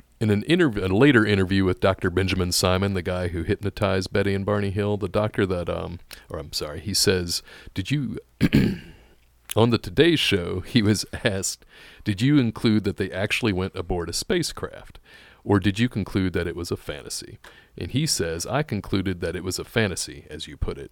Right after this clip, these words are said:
In other words, that it was a dream. The abduction did not happen.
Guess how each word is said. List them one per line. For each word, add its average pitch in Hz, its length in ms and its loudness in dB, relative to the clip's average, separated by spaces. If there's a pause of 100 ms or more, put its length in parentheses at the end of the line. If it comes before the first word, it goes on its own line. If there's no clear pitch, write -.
(160)
In 101 100 -2
other 123 200 4
words, 90 440 -2
that 95 160 -2
it 80 80 -6
was 85 140 -6
a 78 80 -10
dream. 80 460 -8 (100)
The 98 140 -2
abduction 107 500 -2
did 87 140 -2
not 85 240 -8
happen. 85 440 -10